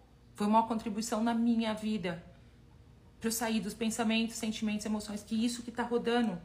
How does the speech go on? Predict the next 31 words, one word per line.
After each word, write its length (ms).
o 80
seu 160
sistema. 580
Na 200
hora 180
do 100
vulco-vulco, 720
da 160
crise, 760
vem 220
ansiedade, 840
que 80
é 40
um 80
sentimento, 720
é 60
uma 140
emoção 440
que 80
você 120
tá 140
aí. 120
Aí 80
vem 160
um 60
monte 280
de 80
emoção, 420
vem 200
raiva, 340
vem, 220